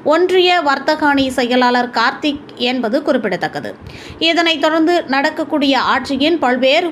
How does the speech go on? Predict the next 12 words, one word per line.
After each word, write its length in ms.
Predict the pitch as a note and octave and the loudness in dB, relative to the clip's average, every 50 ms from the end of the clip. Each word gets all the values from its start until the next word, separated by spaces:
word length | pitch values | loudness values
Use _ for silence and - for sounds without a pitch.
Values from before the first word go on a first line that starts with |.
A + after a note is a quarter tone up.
| C#4+ | -2
ஊழல்கள் 520 | C4+ D4+ D#4+ D#4+ D#4 D4+ D4 D4 C#4+ C#4 B3+ | 0 0 2 2 2 0 2 0 0 0 0
உள்ளதாக 540 | G#3+ G#3 A#3 B3 A#3+ C4 C4 C#4+ D4 D4+ B3 | 0 0 0 0 2 2 2 2 0 0 -2
மாவட்ட 460 | G#3+ D#3+ - C4 C4+ D4+ C#4+ D4+ D4 | 0 0 0 0 0 0 0 -2 -2
செயலாளர் 600 | D4 D4 C#4 C4+ C4+ C#4 C4+ C4+ C#4+ D#4 E4 - | 0 0 0 2 2 2 2 2 2 0 0 -2
சிட்லப்பாக்கம் 600 | D#4+ C4+ D#4+ E4 D#4+ D#4+ D4+ D4 D4+ D4 B3+ B3 | -4 -2 -2 -2 0 0 0 0 2 0 0 2
ராஜேந்திரன் 520 | G3+ F#3 A3+ B3 D4 C#4+ C#4 C#4+ E4 E4+ D#4+ | 0 0 0 0 0 0 2 2 0 0 0
பொதுமக்களுக்கு 680 | D#4 D4 C#4+ F4+ F4 E4+ - C#4+ C#4 C#4 C4 C#4 C4 | 0 0 2 2 2 2 2 2 0 0 0 0 0
துண்டு 240 | - C4 C#4 C4 A#3+ | 0 2 0 0 -2
பிரசுரங்களை 720 | B3+ D4 C#4 C4 C#4 D4 C#4 C4+ B3+ A#3+ B3 B3 A#3+ A3 G#3+ G3+ | 0 0 -2 0 2 2 2 2 0 0 0 0 0 0 0 0
வழங்கி 380 | G3 F#3+ G#3 B3 B3+ D4+ E4+ D#4+ | 0 0 0 0 0 0 -2 0
குறைகளை 520 | D#4+ D#4 D#4 E4 E4+ D4+ C4+ A3+ A#3 B3+ A#3+ | 0 0 0 0 0 -2 -2 0 0 2 2
எடுத்துரைத்தார். 600 | A3+ A#3 A3+ A3+ G#3+ E3+ F3 E3+ E3 B2+ - | 0 0 -2 -4 -6 -6 -6 -4 -4 -4 -4